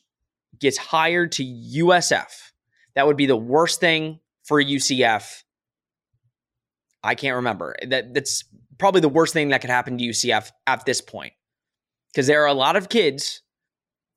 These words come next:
you know, four-star kids that would maybe say, "Yeah." Like, I mean, let's be real. Travis Hunter went to Jackson State over Florida State. If he could do that to Travis Hunter,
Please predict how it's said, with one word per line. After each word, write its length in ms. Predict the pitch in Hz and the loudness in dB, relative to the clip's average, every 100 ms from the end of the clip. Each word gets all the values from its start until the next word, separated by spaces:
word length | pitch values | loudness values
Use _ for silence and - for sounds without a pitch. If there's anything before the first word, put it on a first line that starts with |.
| _ | _
you 180 | 110 117 | -8 -2
know, 160 | 127 | -2
four-star 800 | - - 131 175 - 208 196 202 - _ - | -4 -2 2 2 4 4 4 2 -6 _ 0
kids 320 | 240 156 131 | 0 0 0
that 240 | 139 131 - _ - | 0 0 -8 _ -16
would 340 | 131 151 143 | -2 2 2
maybe 340 | 131 160 180 | 2 2 0
say, 280 | 175 175 175 | 0 2 4
"Yeah." 220 | 208 254 - _ _ _ _ | 2 0 -6 _ _ _ _
Like, 120 | 151 170 | -2 -2
I 60 | |
mean, 220 | 170 165 | 0 0
let's 160 | 165 160 | 0 0
be 100 | 160 | 0
real. 380 | 170 131 101 - _ _ _ _ | 2 2 0 -8 _ _ _ _
Travis 240 | - 180 151 | -2 0 0
Hunter 460 | 175 135 120 - _ _ _ - _ | -2 0 -4 -8 _ _ _ -20 _
went 240 | 151 143 | -2 -2
to 40 | 127 | 0
Jackson 360 | 143 123 117 | -2 -2 -4
State 380 | - - 120 - _ | -6 -2 -4 -6 _
over 220 | 139 123 | -2 -2
Florida 400 | 113 - 135 110 | -8 -4 -2 0
State. 320 | 101 92 71 _ _ _ _ _ _ _ _ _ | -2 -6 -8 _ _ _ _ _ _ _ _ _
If 160 | 151 139 | -4 0
he 100 | 226 | 0
could 180 | 262 160 | 0 2
do 140 | 180 | 2
that 480 | 160 147 175 - _ | 2 2 0 -4 _
to 440 | - 156 131 117 - _ _ _ | 2 4 2 -2 -12 _ _ _
Travis 280 | - 170 135 | 0 0 2
Hunter, 420 | 160 208 226 226 | 0 2 0 -2